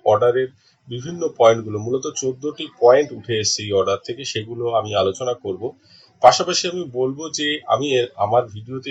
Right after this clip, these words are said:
এর আগেও নিয়োগে, এসএসসি নিয়োগে যে বিভিন্ন ধরনের অনিয়ম, তার সংখ্যা যেগুলো পাওয়া যাচ্ছিল, হাইকোর্টের ডিভিশন বেঞ্চের রায়, সেই সংখ্যাগুলো নিয়ে ভিডিও করেছিলাম। সেই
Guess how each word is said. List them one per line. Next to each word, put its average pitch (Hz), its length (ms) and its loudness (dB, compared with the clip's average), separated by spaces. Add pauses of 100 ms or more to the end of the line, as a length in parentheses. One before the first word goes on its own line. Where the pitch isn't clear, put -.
এর 101 140 2
আগেও 117 220 2 (120)
নিয়োগে, 123 420 -4 (180)
এসএসসি 127 320 -2 (100)
নিয়োগে 120 300 -4
যে 117 140 -8
বিভিন্ন 139 260 -6 (120)
ধরনের 135 280 0 (120)
অনিয়ম, 123 320 -4 (100)
তার 95 120 2 (100)
সংখ্যা 120 360 4 (460)
যেগুলো 123 240 2 (120)
পাওয়া 127 280 10
যাচ্ছিল, 131 380 4 (520)
হাইকোর্টের 143 520 2 (340)
ডিভিশন 143 420 2
বেঞ্চের 131 300 2 (100)
রায়, 107 240 12
সেই 117 200 -8
সংখ্যাগুলো 139 440 -4 (120)
নিয়ে 127 200 -6 (480)
ভিডিও 117 240 0 (100)
করেছিলাম। 131 460 2 (340)
সেই 165 140 -2